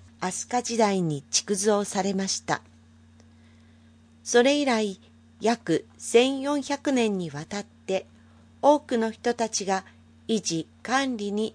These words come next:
尽力してきました。第十六回を迎える今回のシンポジウムでは、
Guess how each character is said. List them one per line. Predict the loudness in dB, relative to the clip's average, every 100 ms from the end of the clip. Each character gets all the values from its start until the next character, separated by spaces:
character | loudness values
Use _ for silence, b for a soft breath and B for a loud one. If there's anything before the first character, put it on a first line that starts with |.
| -10
尽 | -6 -2 0
力 | -2 -2 -4
し | -6
て | -4 -8
き | -6
ま | -4 -4
し | -6
た。 | -8 -12 -14 -20 -20 -20 -20 -20 -20 -20 -20 b b b b b b b b b b -8 2
第 | 4 4 2
十 | 2 4
六 | 4 2 2
回 | 4 4
を | 2 -2
迎 | -6 -6 -4
え | -4
る | -4 -4 -8 -20 -20 0
今 | 2 2
回 | 0 0 0
の | -2
シ | -2 0 -2
ン | 2
ポ | 0
ジ | 2 0
ウ | -2
ム | -2
で | -4 -4
は、 | -6